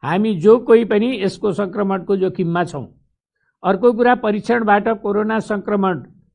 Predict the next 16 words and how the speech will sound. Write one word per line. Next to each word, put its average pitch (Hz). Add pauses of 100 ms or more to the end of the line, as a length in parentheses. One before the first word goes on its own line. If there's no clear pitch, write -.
(180)
देखिँदैमा 220
अब 202
बर्बादै 208
भइयो, 202 (640)
अब 196
शारीरिक 226
र 220
मा-, 202
सामाजिक 208
रूपमा 196
बर्बाद 185
भइयो 170
भनेर 170
सोचाइ 175
राख्नु 165
पनि 180